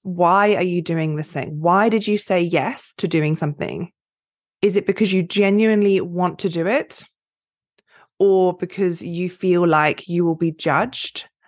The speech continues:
by someone else or even yourself if you do not do that thing? That's where the difference is. And so with our authenticity and our uniqueness,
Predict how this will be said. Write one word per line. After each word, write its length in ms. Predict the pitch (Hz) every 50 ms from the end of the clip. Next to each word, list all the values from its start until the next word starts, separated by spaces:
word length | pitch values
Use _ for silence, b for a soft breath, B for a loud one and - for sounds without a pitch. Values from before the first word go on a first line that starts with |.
| _ _ -
by 240 | 170 170 165 165 170
someone 400 | - - 196 185 180 185 185 170
else 500 | - 151 151 165 233 294 - - - -
or 160 | - 180 -
even 280 | - 185 180 190 185 170
yourself 580 | 156 147 - - - 131 175 254 330 320 - - _ _ _ _ _ b b b b b b b b -
if 300 | 196 202 190 - - -
you 160 | 190 180 180
do 220 | 165 - 190 185 175
not 360 | 170 175 170 165 - - -
do 220 | - 175 170 160
that 240 | 165 170 165 - -
thing? 340 | - 160 - - 92 - - _ _ _ _ _ _ _ _ _ _ _ _ _ _ _ _ _ _ _ _ -
That's 300 | - 196 202 - - -
where 140 | 240 220 220
the 100 | 202 196
difference 420 | 185 175 170 - 170 151 165 -
is. 380 | 160 - - - - - - - _ _ _ _ _ _ _ _ _ _ _ _ _ _ _ _ _ _ _ _ _ _ _ _ _ -
And 80 | - 247
so 140 | - 294 277
with 160 | 320 349 392
our 200 | 392 359 311 -
authenticity 680 | 240 220 - 214 190 190 220 214 - - - 190 175
and 120 | - 165 175
our 120 | 170 175
uniqueness, 720 | 170 180 170 170 190 208 202 - 175 156 - 175 - -